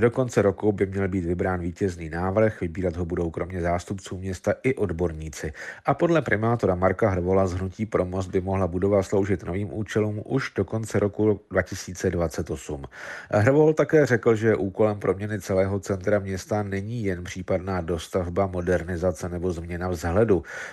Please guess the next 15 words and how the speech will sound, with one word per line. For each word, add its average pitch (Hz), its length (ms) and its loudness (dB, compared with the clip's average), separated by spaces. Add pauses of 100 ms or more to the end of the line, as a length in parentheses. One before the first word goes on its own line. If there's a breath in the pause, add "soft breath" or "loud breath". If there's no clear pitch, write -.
(140 loud breath)
Veškeré 131 520 2
změny 110 400 0
musí 104 320 -4
být - 220 -6
udržitelné 117 380 2 (440)
v - 60 -12
tom 107 220 -4
smyslu, 113 440 -2
že 104 140 0
musí 101 340 -4
vzniknout 95 560 -4
na 92 120 -2
základě 98 440 2
skutečných 85 640 -6
potřeb. 85 440 -4